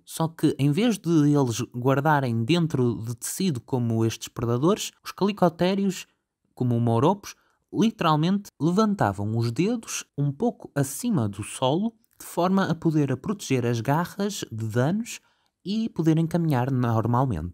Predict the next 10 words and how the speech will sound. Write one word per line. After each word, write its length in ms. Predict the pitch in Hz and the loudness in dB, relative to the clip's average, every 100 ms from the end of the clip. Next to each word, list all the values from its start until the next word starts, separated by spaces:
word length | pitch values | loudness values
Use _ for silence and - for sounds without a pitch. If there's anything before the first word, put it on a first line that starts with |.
| - | -12
A 60 | |
planta 420 | - 156 226 240 156 | -8 -2 0 0 -2
do 140 | 110 | -4
pé 320 | - 139 127 | -6 -2 -2
das 240 | 104 98 - | -2 -4 -4
patas 340 | 151 143 113 | -6 -6 -8
traseiras 720 | 113 110 98 131 147 92 - _ _ - | -4 -4 -2 -2 -2 -4 -8 _ _ -6
permitia 600 | 165 185 185 202 180 165 | -2 0 -2 -2 -2 0
a 80 | |
estes 560 | 185 220 - - - | -2 -4 -6 -12 -12